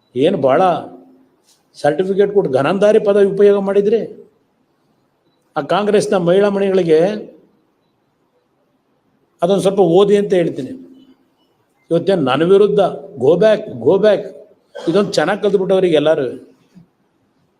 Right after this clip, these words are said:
ಯಾರ ಮೇಲಾದ್ರೂ ಏನಾದ್ರೂ ಧರಣಿ ಮಾಡ್ಬೇಕು,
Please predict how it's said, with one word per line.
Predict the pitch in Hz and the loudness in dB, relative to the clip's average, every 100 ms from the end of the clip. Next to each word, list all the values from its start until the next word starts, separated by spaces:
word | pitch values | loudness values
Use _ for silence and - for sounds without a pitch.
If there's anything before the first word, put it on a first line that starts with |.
| - | -4
ಯಾರ | 165 190 | -2 0
ಮೇಲಾದ್ರೂ | 202 202 202 202 | 2 2 2 2
ಏನಾದ್ರೂ | 196 196 180 131 - - - 131 | 2 2 2 0 -6 -16 -20 -2
ಧರಣಿ | 175 202 | 0 0
ಮಾಡ್ಬೇಕು, | 202 196 196 175 233 | 0 0 0 2 2